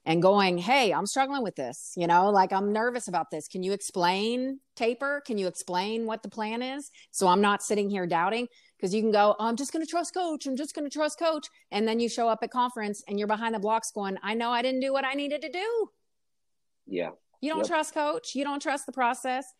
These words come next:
Speaker 1: If you trust it, trust it, you know, and it's not always gonna be pretty and there's gonna be ups and downs. That's the reality of the process.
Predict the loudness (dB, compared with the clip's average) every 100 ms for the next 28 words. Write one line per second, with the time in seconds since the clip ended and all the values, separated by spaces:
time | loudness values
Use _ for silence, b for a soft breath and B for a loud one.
0 | b b -6 -2 2 2 0 0 0 0
1 | -4 _ _ 2 2 0 -12 -14 _ -4
2 | 2 2 2 -2 0 2 4 2 0 -2
3 | -2 -2 -2 -2 0 0 -2 -4 -6 -6
4 | -4 2 2 2 -4 -4 -2 -2 -2 -6
5 | -4 -8 -6 -4 -2 0 0 0 -2 -2
6 | -2 -8 -6 -6 -6 -8 -8 -10